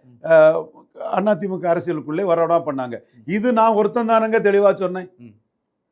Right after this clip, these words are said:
Speaker 2: மோடி இன்க்ளூசிவ் அலையன்ஸுக்குள்ள சசிகலா வர முடியாதுன்னு சொன்னேன்.
Speaker 1: ம்.
Speaker 2: அதற்கு பிறகு, அஹ், தினகரனை சசிகலா விட்டு விலகி நாலு மணிக்கு அண்ணாமலை, அஹ், Twitter-ல, அன்னைக்கு Twitter
Speaker 1: ம்.
Speaker 2: வாழ்த்து போட்டாரு. அஞ்சு மணிக்கு வாழ்த்து பிறந்தநாள் பேசி வந்து அலையன்ஸுக்குள்ள கொண்டு வந்துட்டாரு.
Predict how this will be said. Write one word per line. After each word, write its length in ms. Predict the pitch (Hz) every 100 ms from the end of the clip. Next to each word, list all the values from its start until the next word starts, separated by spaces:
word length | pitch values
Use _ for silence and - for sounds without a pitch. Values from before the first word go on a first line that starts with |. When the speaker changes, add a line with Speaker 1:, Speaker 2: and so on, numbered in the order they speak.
| _ _
Speaker 2:
மோடி 200 | 180 226
இன்க்ளூசிவ் 400 | 220 202 208 202
அலையன்ஸுக்குள்ள 380 | 190 190 180 233
சசிகலா 400 | 202 190 202 190
வர 160 | 170 175
முடியாதுன்னு 420 | 170 160 160 160
சொன்னேன். 300 | 139 120 - 92
Speaker 1:
ம். 140 | 95 _ _ _
Speaker 2:
அதற்கு 460 | - 185 240 226 180
பிறகு, 580 | 220 226 226 285 - _ _ -
அஹ், 460 | 185 185 185 185 - - _ - 151 - - 170
தினகரனை 580 | 226 247 226 226 262 -
சசிகலா 380 | 208 185 233 226
விட்டு 200 | 196 180
விலகி 440 | 175 185 202 - _ _
நாலு 300 | - 175 220
மணிக்கு 300 | 208 233 208
அண்ணாமலை, 520 | 214 208 202 190 170 151 _ _ -
அஹ், 420 | 160 156 165 160 - _ - _ _ - - _ -
Twitter-ல, 520 | 233 170 214 170 147
அன்னைக்கு 380 | - 165 180 160
Twitter 220 | 160 151
Speaker 1:
ம். 280 | 139 - _
Speaker 2:
வாழ்த்து 280 | 117 202 165
போட்டாரு. 300 | 160 170 180
அஞ்சு 260 | 208 196 202
மணிக்கு 520 | 196 175 202 160 - -
வாழ்த்து 340 | 170 202 208
பிறந்தநாள் 380 | 180 185 180 170
பேசி 580 | 151 165 151 143 - _
வந்து 200 | - 180
அலையன்ஸுக்குள்ள 440 | 226 196 170 180 160
கொண்டு 240 | 190 190
வந்துட்டாரு. 360 | 160 120 117